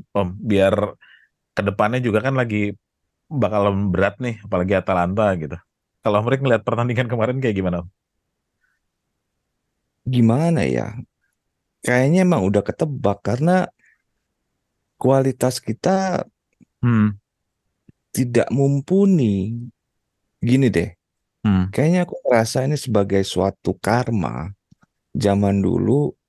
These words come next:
Speaker 2: sebel banget sama yang namanya trio Khedira,
Speaker 1: Hmm.
Speaker 2: Pjanic, dan Matuidi.
Speaker 1: Heeh.
Speaker 2: Udah males banget deh, karena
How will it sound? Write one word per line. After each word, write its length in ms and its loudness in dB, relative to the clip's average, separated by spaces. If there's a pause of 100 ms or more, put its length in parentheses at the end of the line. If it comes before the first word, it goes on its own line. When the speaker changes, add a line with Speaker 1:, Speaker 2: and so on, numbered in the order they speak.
(180)
Speaker 2:
sebel 480 2
banget 480 2
sama 480 0
yang 240 0
namanya 400 0
trio 640 0 (480)
Khedira, 880 0
Speaker 1:
Hmm. 20 -20 (720)
Speaker 2:
Pjanic, 800 -4 (480)
dan 160 2
Matuidi. 720 0 (400)
Speaker 1:
Heeh. 320 -2
Speaker 2:
Udah 240 2
males 320 -4
banget 320 2
deh, 220 -2 (100)
karena 480 -4